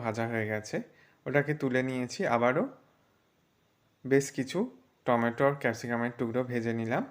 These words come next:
আর যেটা আগে ভেজে রেখেছিলাম সেটার পেস্ট তৈরি করে নিয়েছি।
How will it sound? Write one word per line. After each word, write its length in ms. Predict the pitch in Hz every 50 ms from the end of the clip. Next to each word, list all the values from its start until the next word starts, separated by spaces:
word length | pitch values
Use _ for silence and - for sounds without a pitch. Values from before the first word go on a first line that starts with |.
| - _ _ _ _ _ _ _ _ _ _ _ _ _ _ _ -
আর 160 | - 120 117 113 113 - - - _ - 127
যেটা 200 | 127 131 131 151 131 117
আগে 160 | 113 107 120 127 127
ভেজে 220 | 127 127 117 123 123 120
রেখেছিলাম 400 | 120 117 123 117 - 123 127 147 180
সেটার 320 | 180 - 120 - 127 175 208 - - _
পেস্ট 220 | - 120 117 113 -
তৈরি 220 | - 127 120 120 120 123
করে 140 | 123 120 120
নিয়েছি। 400 | 123 123 117 113 107 107 - 160